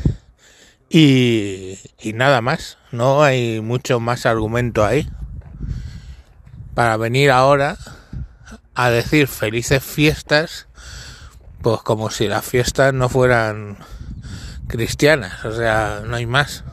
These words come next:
Y digo fiestas en general, porque luego viene el treinta y uno, que es fin de año,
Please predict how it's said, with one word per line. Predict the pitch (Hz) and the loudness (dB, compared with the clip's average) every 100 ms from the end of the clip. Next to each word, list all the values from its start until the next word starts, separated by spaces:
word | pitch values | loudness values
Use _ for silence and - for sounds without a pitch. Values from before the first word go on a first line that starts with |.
| - - _ _ - - - - - - - | -20 -20 _ _ -20 -20 -20 -20 -20 -20 -2
Y | 147 131 117 107 107 117 - | 2 4 2 0 0 -4 -8
digo | 120 120 139 - | -6 0 2 4
fiestas | - 151 - - 92 - - | 4 4 2 -4 -8 -8 -10
en | 113 120 | -8 -10
general, | - 113 113 156 160 | -6 -6 -2 -2 -2
porque | 113 101 | -6 -4
luego | 101 113 131 | 0 4 6
viene | 135 139 135 | 6 4 2
el | 123 | 2
treinta | 123 120 113 | 0 0 0
y | 123 | 0
uno, | 139 139 | 0 -2
que | 139 | -2
es | |
fin | - 135 | -2 -2
de | 120 120 | -2 -2
año, | 160 143 | -2 -4